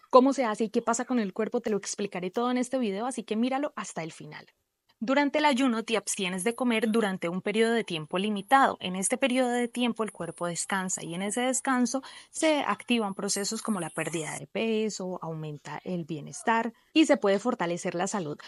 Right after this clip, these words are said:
Para mirar qué pasa en cada una de esas horas que el cuerpo no está recibiendo alimentos, te lo voy a explicar. Supongamos que empiezas a ayunar a las ocho de la noche.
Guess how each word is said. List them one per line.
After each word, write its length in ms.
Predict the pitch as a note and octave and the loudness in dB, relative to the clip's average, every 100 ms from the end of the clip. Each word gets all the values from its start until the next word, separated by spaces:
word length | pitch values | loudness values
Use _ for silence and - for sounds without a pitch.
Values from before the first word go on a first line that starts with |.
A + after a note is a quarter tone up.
| - | -8
Para 160 | - B3 | 2 6
mirar 300 | B3 B3 B3 | 6 4 0
qué 120 | D4 | -2
pasa 380 | - C4+ C4 - | 0 0 0 -2
en 140 | A#3+ | 0
cada 240 | G#3+ A#3 B3 | 0 0 2
una 260 | B3+ B3 | 2 2
de 140 | A#3+ F#3 | 0 -4
esas 300 | F#3 G#3 A3+ | -4 -4 -2
horas 320 | A#3 F3 F#3+ | -2 -4 -8
que 100 | - | -10
el 140 | D#3 | -10
cuerpo 480 | - G3+ G#3+ - F#3 | -4 -2 -2 -6 -6
no 180 | G#3 F#3 | -4 -6
está 180 | F3 F3 | -8 -8
recibiendo 520 | F3 F#3 A3+ G3+ F#3 | -8 -4 -4 -4 -6
alimentos, 560 | G3+ B3+ A3 G3 A#3+ - | -2 -2 -2 -2 -6 -6
te 80 | |
lo 80 | F#3 | -8
voy 80 | D#3 | -8
a 60 | D3 | -10
explicar. 500 | - - - - - _ _ _ _ | -14 -20 -20 -20 -20 _ _ _ _
Supongamos 640 | - B3+ A#3+ A#3 D4 E4+ | -2 0 2 2 0 0
que 80 | C4 | -2
empiezas 420 | A3 A3 B3+ C4 | 0 -2 -2 -2
a 40 | |
ayunar 440 | C4 G#3 G3 C4 - | -2 -2 -2 -4 -2
a 80 | C#4+ | -2
las 220 | C4 G3+ | 0 -2
ocho 220 | F3+ - | -6 -4
de 100 | G3+ | -2
la 120 | G3 D#3 | -2 -4
noche. 300 | D3+ - | -8 -12